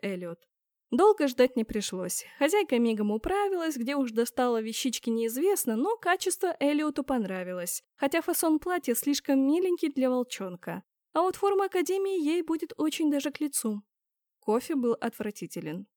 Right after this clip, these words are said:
Большей мерзости в жизни пробовать не приходилось. Но Эллиот проглотил. Такую хозяйку лучше не огорчать. Взял стопку вещей и отнес девчонке.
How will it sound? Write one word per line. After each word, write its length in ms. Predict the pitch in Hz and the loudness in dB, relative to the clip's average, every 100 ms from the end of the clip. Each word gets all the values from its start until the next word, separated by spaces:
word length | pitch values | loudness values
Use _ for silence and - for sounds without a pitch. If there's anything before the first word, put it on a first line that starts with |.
| _ _ - | _ _ -4
Большей 500 | 220 247 294 - 233 | 0 4 2 2 2
мерзости 600 | 214 254 311 339 - 320 | 2 0 0 -2 0 0
в 100 | 277 | 0
жизни 440 | 220 214 254 294 | 0 -4 0 0
пробовать 520 | 285 214 196 208 202 220 | 0 0 -2 -2 -2 -2
не 80 | |
приходилось. 800 | 214 214 - 190 165 156 - - _ _ _ | -2 -4 -4 -6 -6 -8 -6 -6 _ _ _
Но 180 | 214 220 | -4 -2
Эллиот 380 | 214 214 277 - | 0 0 0 0
проглотил. 640 | 294 233 220 - 170 - _ _ _ - | -4 -2 -2 -4 -10 -10 _ _ _ -12
Такую 340 | 175 214 269 | -4 0 0
хозяйку 520 | 339 320 330 339 - | 0 -2 -2 -4 -2
лучше 380 | 320 226 208 240 | -2 -2 -4 -6
не 100 | 196 | -6
огорчать. 680 | 185 190 - 190 151 - _ _ _ _ _ _ | -6 -8 -8 -10 -10 -12 _ _ _ _ _ _
Взял 300 | 233 262 349 | -4 0 0
стопку 400 | 302 285 262 - | 2 2 2 0
вещей 480 | 208 208 - 311 370 | -4 -4 -4 -2 0
и 40 | 285 | -2
отнес 300 | 226 226 226 | -2 -4 -2
девчонке. 800 | 220 - 190 175 - 170 185 | -4 -4 -8 -8 -10 -12 -12